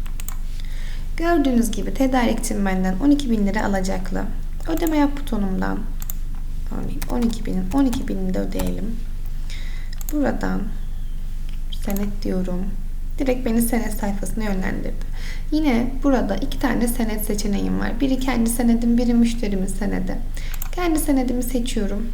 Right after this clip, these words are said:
On iki binin on iki binini de giriyorum. Burada vadelerini, ödeme tarihlerini düzenleyebilirim. Senet sayısını on iki yapıyorum ve kayıt diyorum. Gördüğünüz gibi işlemim başarılı.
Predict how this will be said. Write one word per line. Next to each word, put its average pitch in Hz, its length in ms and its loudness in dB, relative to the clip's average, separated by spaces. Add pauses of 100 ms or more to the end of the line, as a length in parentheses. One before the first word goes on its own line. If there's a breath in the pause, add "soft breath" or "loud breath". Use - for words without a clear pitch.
(1400 loud breath)
On 147 120 0
iki 127 240 -2
binin 143 240 0
on 247 100 -2
iki 233 280 -2
binini 190 420 0
de 190 140 -2 (160)
giriyorum. 240 680 0 (920 loud breath)
Burada 233 340 2
vadelerini, 196 840 0
ödeme 202 200 0
tarihlerini 196 440 0
düzenleyebilirim. 185 840 0
Senet 247 280 0
sayısını 208 500 0 (100)
on 208 140 2
iki 196 220 0
yapıyorum 185 600 0 (440)
ve - 100 0
kayıt - 360 0
diyorum. - 240 -2 (3000 loud breath)
Gördüğünüz 220 460 4
gibi 185 200 -2
işlemim 208 440 0
başarılı. 185 520 0